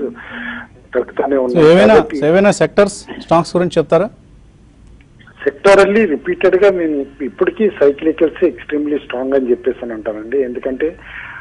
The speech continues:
Speaker 1: అవి చాలా వరకు అండర్ ఓనర్‌షిప్ ఉంది వాటిలో, చాలా అండర్ ఓనర్‌షిప్ ఉండటంతో నేను అనుకోవటం ఇంకా హ్యూజ్ పొటెన్షియల్ ఉంది. And కొన్ని స్టాక్స్ like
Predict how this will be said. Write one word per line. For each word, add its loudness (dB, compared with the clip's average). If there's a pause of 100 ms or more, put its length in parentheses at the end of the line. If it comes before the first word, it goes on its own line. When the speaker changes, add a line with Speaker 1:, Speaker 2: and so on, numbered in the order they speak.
(140)
Speaker 1:
అవి 0 (120)
చాలా 6
వరకు 4
అండర్ 4
ఓనర్‌షిప్ 2
ఉంది -8
వాటిలో, -4 (200)
చాలా 2
అండర్ 2
ఓనర్‌షిప్ 0
ఉండటంతో -2 (100)
నేను -4
అనుకోవటం -4 (560)
ఇంకా 2
హ్యూజ్ -2
పొటెన్షియల్ -2
ఉంది. -6
And -8
కొన్ని 0
స్టాక్స్ 2
like 2